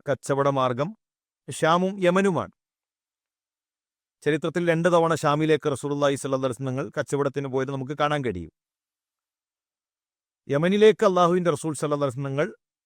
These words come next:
കച്ചവടത്തിന് അല്ലെങ്കിൽ മറ്റാവശ്യങ്ങൾക്ക് യാത്ര ചെയ്തത് ചരിത്രത്തിലില്ല. അബൂ ത്വാലിബിന്റെ കൂടെ ഷാമിലേക്ക് പോയിട്ടുണ്ട്.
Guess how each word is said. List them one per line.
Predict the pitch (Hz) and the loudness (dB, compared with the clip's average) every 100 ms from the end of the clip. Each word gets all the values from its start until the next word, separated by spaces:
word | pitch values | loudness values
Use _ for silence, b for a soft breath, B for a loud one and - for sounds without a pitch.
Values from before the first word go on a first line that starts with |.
| _ 143 | _ -4
കച്ചവടത്തിന് | 143 151 139 135 135 127 127 _ _ | -4 -2 -2 -2 -4 -8 -10 _ _
അല്ലെങ്കിൽ | 127 131 127 | -6 -4 -6
മറ്റാവശ്യങ്ങൾക്ക് | 117 143 123 117 120 117 - 113 - _ _ - | -2 -2 -2 -4 -8 -8 -8 -10 -10 _ _ -4
യാത്ര | 123 123 127 | -2 -2 -4
ചെയ്തത് | 123 120 131 | -2 -4 -4
ചരിത്രത്തിലില്ല. | 143 127 117 107 101 82 76 _ _ _ _ _ _ _ _ _ _ _ _ _ _ _ _ | -4 -4 -4 -8 -10 -12 -16 _ _ _ _ _ _ _ _ _ _ _ _ _ _ _ _
അബൂ | 110 120 | -8 -6
ത്വാലിബിന്റെ | 117 135 135 139 | 0 0 2 0
കൂടെ | 135 139 | 0 0
ഷാമിലേക്ക് | - 131 135 135 143 | 0 -2 0 -2 -2
പോയിട്ടുണ്ട്. | 131 131 127 131 127 | -2 -2 -4 -8 -8